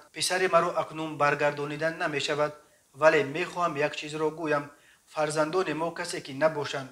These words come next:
дузд, ғоратгар, мӯътод, барои модарашон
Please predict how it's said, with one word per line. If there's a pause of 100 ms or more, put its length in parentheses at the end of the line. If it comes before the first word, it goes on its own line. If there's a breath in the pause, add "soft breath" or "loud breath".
(360 soft breath)
дузд, (280)
ғоратгар, (300)
мӯътод, (380 soft breath)
барои
модарашон